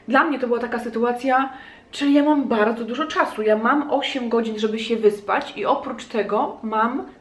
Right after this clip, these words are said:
dużo, dużo czasu, żeby realizować to, co tylko chcę. Więc, y,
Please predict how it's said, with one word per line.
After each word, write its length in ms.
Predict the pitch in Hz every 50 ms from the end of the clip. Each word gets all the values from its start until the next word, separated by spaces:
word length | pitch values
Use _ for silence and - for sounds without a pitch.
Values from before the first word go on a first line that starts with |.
| -
dużo, 440 | - 175 - 262 311 330 - 320 320
dużo 280 | 233 254 254 247 247 220
czasu, 300 | - 226 214 208 214 208
żeby 320 | 214 208 208 208 208 208 -
realizować 640 | - 202 202 196 196 202 196 196 190 190 190 190 -
to, 100 | - 196
co 120 | - 196
tylko 220 | 180 190 180 185 185
chcę. 320 | - - - 175 165 170 - - - - - - - -
Więc, 420 | - 202 214 220 226 220 - - 226
y, 320 | 220 220 220 220 220 220